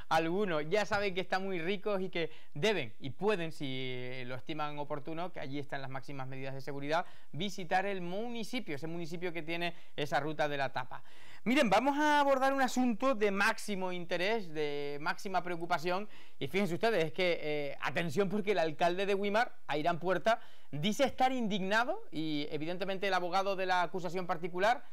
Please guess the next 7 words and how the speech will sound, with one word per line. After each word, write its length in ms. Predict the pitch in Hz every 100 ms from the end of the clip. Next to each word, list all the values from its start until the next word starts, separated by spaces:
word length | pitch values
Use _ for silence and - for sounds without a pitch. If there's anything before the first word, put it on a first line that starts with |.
| -
el 80 | 123
señor 260 | 147 170
Carlos 320 | 175 170 175 175
Álvarez, 380 | 180 185 214 208 - -
se 160 | 185
muestra 440 | 180 180 220 196 -
cabreado 720 | 208 190 208 208 196 226